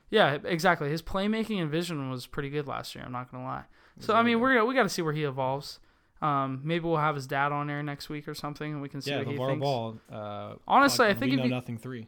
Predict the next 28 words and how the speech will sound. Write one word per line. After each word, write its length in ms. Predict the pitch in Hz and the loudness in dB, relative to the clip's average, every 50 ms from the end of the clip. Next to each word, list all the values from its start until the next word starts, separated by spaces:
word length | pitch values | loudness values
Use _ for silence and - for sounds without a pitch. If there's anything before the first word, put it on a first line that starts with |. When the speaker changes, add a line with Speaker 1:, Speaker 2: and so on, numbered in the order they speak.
| - - | -2 6
Speaker 1:
Yeah, 320 | 226 247 240 202 180 165 - | 8 10 12 12 10 10 8
I 100 | - 233 | 6 6
think 200 | 233 - 359 381 | 6 4 2 2
if 180 | 381 285 - 269 | 2 2 2 2
you 320 | 269 269 247 233 208 190 | 2 6 8 8 6 6
invite 340 | - 196 180 165 170 180 180 | 6 4 4 6 6 6 6
LeVar, 500 | 175 175 160 156 165 165 165 160 143 156 - - _ _ _ _ - | 6 4 4 4 6 6 6 4 2 0 -6 -16 _ _ _ _ -8
LeVar 280 | - 151 151 165 160 151 | -6 0 2 4 4 6
Ball 200 | 151 156 156 156 | 4 4 4 4
to 60 | 151 143 | 2 0
anything 420 | 139 - 147 151 147 - 165 160 156 | 0 -2 -2 -4 -2 -2 -2 -2 -2
and 80 | 147 | -2
just 160 | 139 139 139 - | -4 -6 -6 -4
say, 240 | 156 147 147 147 | -2 -2 0 0
you 80 | 147 147 | -2 -2
know, 240 | 139 135 135 135 139 - _ _ _ _ _ _ - | -2 -4 -4 -6 -6 -8 _ _ _ _ _ _ -4
a 40 | - | -4
couple 200 | 160 156 151 143 | -2 -2 0 0
hundred 200 | 151 151 147 139 | 0 0 -2 -2
people 200 | - 143 147 143 | -4 -6 -4 -4
are 80 | 143 143 | -2 -2
gonna 160 | 139 139 143 | -2 -2 -4
listen, 260 | 143 135 - - 147 | -4 -6 -6 -6 -4
he'll 120 | 156 208 | -4 -2
probably 240 | 208 233 233 214 170 143 | 4 6 6 6 6 4
be 120 | 143 143 | 0 -2
there. 260 | 139 131 123 127 135 - - - - - - - - - - - - - - - - - - - | -2 -2 -4 -4 -6 -10 -16 -20 -20 -20 -20 -20 -20 -20 -20 -20 -20 -20 -20 -20 -20 -20 -18 -10
Speaker 2:
Maybe. 360 | - 156 214 247 160 127 143 | -8 -6 -4 -4 -4 -6 -8